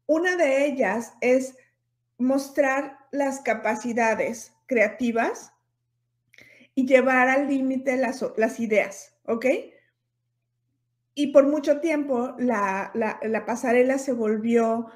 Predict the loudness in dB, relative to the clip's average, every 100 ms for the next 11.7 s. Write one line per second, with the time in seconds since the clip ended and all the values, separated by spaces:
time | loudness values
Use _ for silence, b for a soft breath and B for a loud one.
0 | B B -4 0 0 -2 -2 -4 -2 -2
1 | 0 -2 -6 -4 -2 -2 -6 -12 _ _
2 | -8 -2 -2 -4 -4 -2 0 0 0 -2
3 | -2 -2 -2 -2 -2 -4 -4 -4 -2 -2
4 | -2 -4 -4 -4 -4 0 0 0 -2 -2
5 | 0 -2 -2 -2 -2 -4 -16 _ _ _
6 | _ _ -2 -2 0 -2 -2 -2 0 0
7 | 2 0 -4 b b b _ _ _ 0
8 | 4 6 4 2 0 -4 -4 -4 -4 -10
9 | -14 _ _ _ _ _ _ _ _ _
10 | _ -6 2 2 4 4 4 4 2 4
11 | 2 2 0 -2 -2 -6 -20